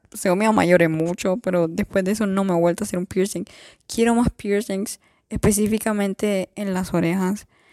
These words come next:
pero no me dejan. No me <laughs> dejan hacerme piercings porque es como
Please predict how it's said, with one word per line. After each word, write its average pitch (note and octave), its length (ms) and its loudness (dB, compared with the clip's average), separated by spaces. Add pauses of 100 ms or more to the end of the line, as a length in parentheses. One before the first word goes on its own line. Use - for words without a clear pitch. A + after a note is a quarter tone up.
(320)
pero G3+ 400 2
no F#3+ 240 0
me G3+ 140 2
dejan. F#3 400 -2 (480)
No G#3+ 140 2
me A#3+ 140 8
<laughs> - 0 -
dejan C4+ 340 6
hacerme A3+ 360 -4
piercings A3+ 460 -8
porque G#3+ 220 -6
es A3 140 -4
como G3+ 220 -4